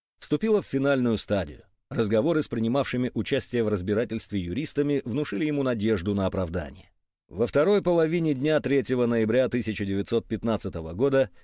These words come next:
Верра вышел из здания ратуши Корлеоне. Быстро сгущались сумерки. Он свернул за угол на улицу Трибуна и в это мгновение хлынул ливень. Как только он подошел к лестнице из четырех ступеней,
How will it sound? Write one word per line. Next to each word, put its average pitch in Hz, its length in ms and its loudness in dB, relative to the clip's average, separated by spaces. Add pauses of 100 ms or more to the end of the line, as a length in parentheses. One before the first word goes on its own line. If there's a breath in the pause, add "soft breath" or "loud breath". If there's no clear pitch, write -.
Верра 165 460 0
вышел 156 360 0
из 131 240 0
здания 135 440 2
ратуши 123 440 0
Корлеоне. 110 640 0 (480)
Быстро 170 400 0
сгущались 127 520 0
сумерки. 98 600 -2 (300 soft breath)
Он 123 160 2
свернул 123 440 2
за 135 160 4
угол 127 300 2
на 117 80 2
улицу 127 420 0
Трибуна 117 520 0 (180 soft breath)
и 120 100 2
в 165 60 2
это 175 180 0
мгновение 139 760 0
хлынул 113 520 0
ливень. 98 340 0 (400)
Как 127 180 0
только 160 240 0
он 156 160 2
подошел 131 440 0
к - 60 -8
лестнице 127 460 -2
из 113 160 -4
четырех 117 440 -2
ступеней, 139 560 -2